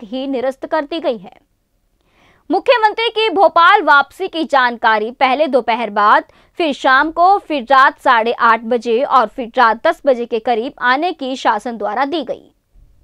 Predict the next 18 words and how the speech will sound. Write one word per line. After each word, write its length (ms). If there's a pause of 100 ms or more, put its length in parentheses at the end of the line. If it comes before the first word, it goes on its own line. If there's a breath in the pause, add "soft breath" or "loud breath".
(340 soft breath)
लेकिन 280
बाद 260
में 160
वापसी 380
ही 120
टल 160
गई। 300 (1120)
तो 80
वहीं 240
सूत्रों 340
का 140
कहना 260
है 140
कि 140
सिंधिया 420
ने 240
सात 380
कैबिनेट 500